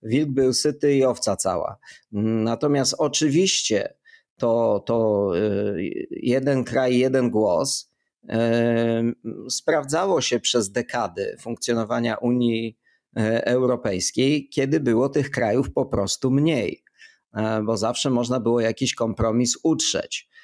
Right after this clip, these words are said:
E, Unia to jest sztuka kompromisu, to znaczy to jest to, czego w Polsce, wydaje mi się, e, dzisiejsza władza właśnie nie rozumie, że,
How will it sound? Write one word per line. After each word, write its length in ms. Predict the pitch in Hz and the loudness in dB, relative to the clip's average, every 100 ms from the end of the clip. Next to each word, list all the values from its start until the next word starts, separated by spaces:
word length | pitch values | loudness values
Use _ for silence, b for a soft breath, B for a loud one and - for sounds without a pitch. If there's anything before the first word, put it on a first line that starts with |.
| b - | b -6
E, 260 | 101 110 123 | -2 0 0
Unia 460 | 135 175 208 202 | 0 2 2 2
to 120 | - | 2
jest 160 | 165 - | 0 0
sztuka 400 | - - 160 143 | -2 -2 -2 -2
kompromisu, 800 | - 117 113 110 95 92 - - | -2 -2 0 0 -2 -6 -10 -12
to 140 | - - | -12 -6
znaczy 360 | 104 107 117 | -4 -4 -4
to 200 | - 165 | 0 0
jest 260 | 202 147 - | 2 0 2
to, 180 | 165 160 | 2 2
czego 300 | 151 131 127 | 0 0 -2
w 100 | - | -2
Polsce, 540 | 147 135 - 131 131 B B B B _ - | -2 0 0 0 -2 B B B B _ -4
wydaje 420 | 120 120 131 131 | -2 0 2 2
mi 120 | 127 | 2
się, 380 | 120 131 123 120 120 b b _ - | 2 0 0 0 -6 b b _ -4
e, 920 | 120 120 123 120 120 120 120 117 113 101 113 113 110 107 | 0 2 2 2 2 4 4 4 2 2 2 2 0 -2
dzisiejsza 500 | 107 110 135 127 127 | -4 -2 0 0 0
władza 360 | 107 120 113 117 | 0 0 0 -2
właśnie 360 | 110 113 117 110 | -2 -2 0 2
nie 260 | 113 131 | 2 2
rozumie, 560 | 135 120 120 123 95 - _ _ _ _ - | 2 2 2 0 -2 -8 _ _ _ _ -10
że, 240 | 101 113 | -4 -2